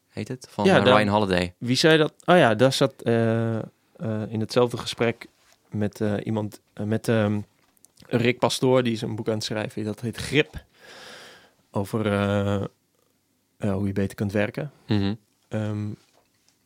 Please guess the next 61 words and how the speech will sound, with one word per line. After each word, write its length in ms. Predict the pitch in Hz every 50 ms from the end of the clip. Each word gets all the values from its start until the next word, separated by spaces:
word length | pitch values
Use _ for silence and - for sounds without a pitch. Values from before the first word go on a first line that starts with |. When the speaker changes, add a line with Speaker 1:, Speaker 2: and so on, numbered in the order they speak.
| _ -
Speaker 2:
die 260 | - 120 104 123 139
had 100 | 135 127
het 100 | - 110
daar 100 | 113 104
ook 180 | 110 131 156 -
over. 200 | 113 104 95 147 147 - _ _
Die 160 | - 120 107 101
zei 180 | - 107 104
dat 160 | 101 101 -
hij 100 | 113 107
dat, 200 | 101 101 - -
eh, 140 | 101 98 98 98 101 104 104 - _ _ _ _ _ _ _
dat 320 | - - - 107 120 - -
gaat 160 | 131 123 -
toch 100 | - 127
over 280 | 123 110 117 117 104
boeken 220 | 101 127 131 131 117
verkopen? 580 | - 107 104 - 107 107 107 - 156 160 156 - _ _ _ _ _ _ _ _ _ _ _
Speaker 1:
Ja. 100 | - -
Speaker 2:
Perennial 300 | 117 110 113 117 110 104
Seller? 460 | 101 - 123 110 117 139 160 175 185 _
Speaker 1:
Ja, 160 | - 131 104 71
precies. 320 | - - - 113 101 -
Maar 220 | 104 101 104 101
dan 140 | 98 101 101
inderdaad, 380 | 98 101 98 95 95 98 98 -
eh, 120 | 71 98 87 - - - -
Speaker 2:
Van 140 | - 120
Ryan 60 | 117 110
Speaker 1:
perennial, 400 | 113 113 110 110 110 117 113 107
Speaker 2:
Holiday. 160 | 107 104 101 113
Speaker 1:
iets 100 | - -
wat 100 | 117 113
dus 140 | 110 -
blijft, 580 | - 98 104 92 98 104 107 104 - - - - - 143
blijft 460 | 107 101 95 98 101 104 104 - -
verkopen. 520 | - 101 - 101 92 92 92 - - 58 65
Eh, 60 | 73
Speaker 2:
Ja. 160 | 113 107 101
Speaker 1:
gewoon 220 | 92 - 95 95 92
wat 120 | 95 92
gewoon, 500 | - - 98 95 92 92 90 90 92 92 -
ja, 320 | - 90 92 85 85 -
en 120 | - 82 85
daar 120 | 87 87 90
is 80 | -
denk 140 | - 87 87
ik 120 | 90 -
ook 140 | 87 90 90
dat 120 | - 87 -
hele 300 | 85 87 90 87 85 -
Think 180 | 95 90 92
and 80 | 101 95
Grow 140 | 85 90 87
Rich 180 | 90 92 - -
boe-, 280 | - 95 92 - - 95
boek 180 | 104 104 95 -
wel 100 | 98 -
goed 180 | - 107 -
voorbeeld 340 | - 104 98 92 87 85 -
van. 260 | - 87 87 95 -